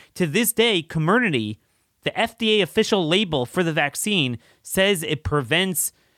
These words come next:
sars cov two. Um, it has the same language as a fully sterilizing vaccine if you look up the D tap or M M R.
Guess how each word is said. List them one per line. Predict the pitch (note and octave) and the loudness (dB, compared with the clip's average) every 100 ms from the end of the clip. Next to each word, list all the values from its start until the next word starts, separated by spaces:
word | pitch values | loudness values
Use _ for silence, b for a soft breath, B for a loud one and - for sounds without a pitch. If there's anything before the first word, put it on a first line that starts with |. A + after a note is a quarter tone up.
| _ | _
sars | - E3+ F#3+ - | -2 0 2 0
cov | F#3 F3+ D#3+ | -2 -2 -2
two. | F#3+ F#3 F3+ E3+ b b b _ - | 0 2 2 -2 b b b _ -2
Um, | C3 B2+ B2 A#2+ A2 _ _ _ _ _ - | 0 0 -2 -8 -12 _ _ _ _ _ -4
it | E3 | -4
has | D3+ D#3+ C#3 | -2 -4 -6
the | D3 | -8
same | - F3+ F#3+ G3 | -4 -2 -2 -2
language | D#3+ F3 F#3 C#3 A#2+ A2 | 0 -2 -2 -4 -4 -6
as | - C#3 | -6 -4
a | C3 | -6
fully | - - E3 F3+ F3 | -8 -8 -4 -4 -4
sterilizing | - F3 E3 D3+ C#3+ C3 D3 | -4 0 0 2 0 -2 -6
vaccine | C3 B2+ B2 - E3+ D3 A#2+ A2 b | -2 -2 -4 -6 -4 -4 -4 -10 b
if | - | -10
you | C3+ | -4
look | C3+ D3 | -2 -2
up | C3+ | -4
the | A2+ | -6
D | G2 E3+ | -4 -6
tap | B2+ C#3+ C#3 | -4 -4 -4
or | C3 | -4
M | A#2 C3+ | -4 -4
M | B2 | -4
R. | A2+ C3+ C#3 C3 A#2+ | -2 2 2 2 0